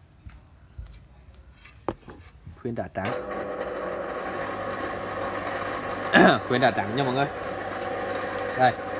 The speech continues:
cái này thì nặng một trăm sáu mươi gram, đọt, đọt, một ly. Vươn ra dài ba mét ba, thu về như thế này á là chín mươi mốt sen. Đây, đọt này đọt thủy tinh luôn. Thủy tinh đặc.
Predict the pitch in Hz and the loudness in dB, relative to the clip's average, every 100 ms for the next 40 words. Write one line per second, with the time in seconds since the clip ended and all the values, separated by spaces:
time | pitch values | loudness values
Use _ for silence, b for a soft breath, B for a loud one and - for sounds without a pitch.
0 | - - - - 151 175 175 190 151 143 | -4 -4 0 4 8 8 6 6 6 8
1 | 143 139 156 180 135 113 147 160 151 156 | 6 6 6 6 4 6 6 8 12 10
2 | 143 - - - - 143 131 143 139 135 | 10 2 -4 -4 8 10 10 10 10 10
3 | 131 147 139 139 139 131 143 156 135 - | 10 10 8 8 6 6 8 6 4 -4
4 | - - - - - - 147 160 160 165 | -4 -4 -4 -4 -4 4 6 10 12 12
5 | 165 170 165 156 165 147 143 165 151 170 | 12 10 10 8 8 8 10 10 8 6
6 | 156 165 165 160 208 165 165 170 190 - | 8 8 6 4 2 4 8 10 8 6
7 | 139 131 - 110 147 151 107 - 151 151 | 6 6 6 2 4 2 2 8 8 8
8 | - - - - - - - - - - | 4 -4 -4 0 0 2 0 -2 -4 -4
9 | - - - - - 123 110 - - - | -4 -4 -4 -2 6 6 6 2 -6 -6
10 | - - 113 127 127 117 117 120 120 139 | -2 4 4 6 6 6 4 2 4 4
11 | 127 - - - - - - 117 120 123 | 4 -2 -6 -6 -6 -6 0 2 4 8
12 | 117 | 6